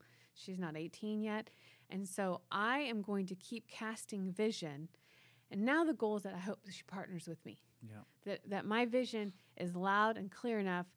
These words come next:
Speaker 1: that she sees it and goes, "I wanna do that," rather
Speaker 2: Yeah.
Speaker 1: than I have to hold her through it.
Speaker 2: Yeah.
Speaker 1: And so I'm shooting up flares going, "This way, this way,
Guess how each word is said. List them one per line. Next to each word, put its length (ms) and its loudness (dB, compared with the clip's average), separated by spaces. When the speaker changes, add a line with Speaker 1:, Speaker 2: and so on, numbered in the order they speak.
Speaker 1:
that 120 -10
she 160 -6
sees 340 -2
it 80 -2
and 120 -6
goes, 160 -2
"I 100 -6
wanna 220 -4
do 160 -2
that," 220 -8
rather 280 4
Speaker 2:
Yeah. 40 -4
Speaker 1:
than 140 -2
I 40 -4
have 220 -8
to 80 -6
hold 300 -4
her 80 -10
through 240 -12
it. 200 -12
Speaker 2:
Yeah. 180 -10
Speaker 1:
And 160 -2
so 200 -2
I'm 200 4
shooting 300 -4
up 120 -6
flares 420 0
going, 220 -4
"This 280 -2
way, 180 -14
this 240 2
way, 220 -12